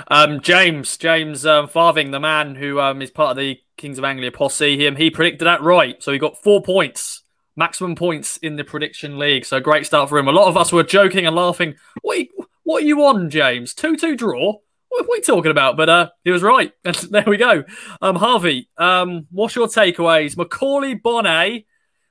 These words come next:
what a dream debut. Chantry boy, just like me, my boy. Um, a dream that all of us have is to walk on at Portland Road pitch and score a goal, a late equaliser to, to survive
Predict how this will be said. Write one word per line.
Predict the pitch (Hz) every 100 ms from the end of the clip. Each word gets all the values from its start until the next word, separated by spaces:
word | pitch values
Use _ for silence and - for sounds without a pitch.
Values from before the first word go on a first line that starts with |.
| _
what | 196 -
a | 233
dream | 233 226 208
debut. | 208 190 196 185
Chantry | 180 247 240 226
boy, | 175 208 208
just | 208 214
like | 202 185
me, | 180 180 185 165 _
my | 170 208
boy. | 202 185 170 170 170 _ _ _ _ _
Um, | 156 165 160 160 170
a |
dream | 160 185 208 190
that | 175 170
all | 190 185
of |
us | 165 156
have | 165 156 147 143
is | 147 139
to | - 156
walk | 165 190 180
on | 160
at | 143 -
Portland | 151 139
Road | 135 127
pitch | 143 135
and | 143
score | - 160 147
a | 135
goal, | 139 135 131
a |
late | 156 170 151
equaliser | 151 147 143 139 143 139 135 _ _
to, | - 143 135 - _ _ _ _ -
to | -
survive | - 135 160 170 156 139 -